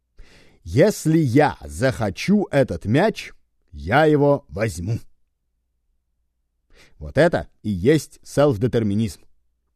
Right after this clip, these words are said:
И эта маленькая девочка, маленькая девочка спрашивает: "А что, если я захочу этот мяч?"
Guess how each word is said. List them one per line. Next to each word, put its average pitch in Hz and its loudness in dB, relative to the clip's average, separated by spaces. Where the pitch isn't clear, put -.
И 95 -8
эта 131 -2
маленькая 113 -4
девочка, 90 -8
маленькая 85 -8
девочка 92 -14
спрашивает: 65 -20
"А 92 -12
что, 165 -4
если 180 -2
я 156 -2
захочу 107 -8
этот 76 -12
мяч?" - -14